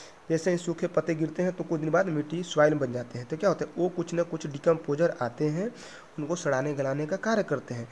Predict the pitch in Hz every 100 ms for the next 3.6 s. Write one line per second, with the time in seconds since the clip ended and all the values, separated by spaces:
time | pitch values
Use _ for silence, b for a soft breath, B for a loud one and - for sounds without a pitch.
0 | B B B 175 170 156 151 165 151 139
1 | 135 131 139 139 139 143 139 156 180 131
2 | 120 - 135 131 151 165 160 120 - 156
3 | 170 175 135 120 - 120